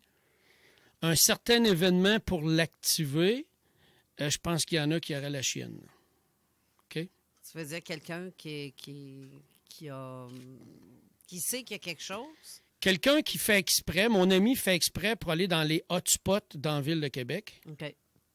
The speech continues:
Speaker 1: où des êtres sont vus, ils se promènent surtout le soir, euh, passé minuit.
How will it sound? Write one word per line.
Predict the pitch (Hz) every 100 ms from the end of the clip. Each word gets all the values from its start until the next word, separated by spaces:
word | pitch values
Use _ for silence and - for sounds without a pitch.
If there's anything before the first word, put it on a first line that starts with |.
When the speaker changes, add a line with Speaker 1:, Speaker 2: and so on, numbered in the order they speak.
| -
Speaker 1:
où | 214 233 240 - _ -
des | 135 165 143
êtres | 180 196 -
sont | 175 156
vus, | 131 170 208 - _ _ _ _ _ _ -
ils | 147 147
se |
promènent | - 160 170 185
surtout | 160 175 - 220
le | 185
soir, | 151 165 165 208 - -
euh, | 143 135 131 - 90 - - - -
passé | 165 - 175
minuit. | 160 147 147 226